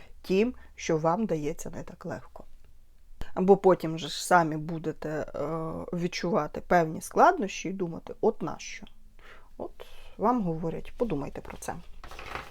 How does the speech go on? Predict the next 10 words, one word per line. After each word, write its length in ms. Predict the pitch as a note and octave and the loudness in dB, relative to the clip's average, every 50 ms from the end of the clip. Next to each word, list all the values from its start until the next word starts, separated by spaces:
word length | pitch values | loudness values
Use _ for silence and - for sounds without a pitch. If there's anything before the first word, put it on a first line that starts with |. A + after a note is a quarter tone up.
| - - - - - - - - - - | -14 -14 -14 -14 -12 -12 -14 -12 -6 0
На 180 | F3 F#3+ A#3+ C4+ | 2 4 4 4
цьому, 260 | - A3+ G3 F3+ E3+ | 6 4 4 4 2
двійки, 380 | D#3+ E3 E3 D#3+ - - F3 | 2 2 0 0 -2 -4 -4
я 260 | E3 E3 F3+ G#3 F#3+ E3 | 2 10 12 12 12 12
так 220 | - D#3 - - | 8 0 -6 -4
само 320 | - - E3 D#3 D3+ D3 | 0 0 0 0 -2 -4
вам 200 | D3 D3 D3 D3+ | -6 -6 -6 -6
дякую 480 | C#3+ C3+ C3+ C3 - - - D3 C#3+ C#3+ | -6 -6 -6 -8 -8 -10 -10 -10 -8 -4
за 180 | D3+ E3+ F3+ A#3 | 2 4 4 4
перегляд. 680 | - - D4 D#4 D#4 D#4 D#4 D#4+ D#4 D#4 D#4 - | 4 2 2 2 2 2 2 0 -2 -4 -4 -6